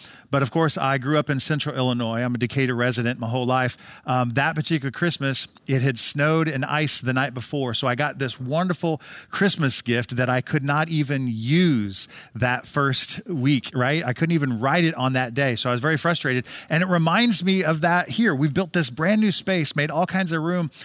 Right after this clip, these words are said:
for a bunch of people, and we haven't really been able to use it yet.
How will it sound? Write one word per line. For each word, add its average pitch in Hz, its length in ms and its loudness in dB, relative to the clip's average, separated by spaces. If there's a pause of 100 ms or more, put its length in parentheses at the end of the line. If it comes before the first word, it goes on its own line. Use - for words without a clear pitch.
(140)
for - 140 -4
a 147 40 2
bunch 165 220 0
of 143 100 -4
people, 156 420 0 (340)
and 143 100 0
we 147 80 2
haven't 165 380 2
really 160 420 0 (100)
been 139 180 0
able 156 180 0
to - 160 -2
use 165 400 2
it 156 100 -2
yet. 107 360 -6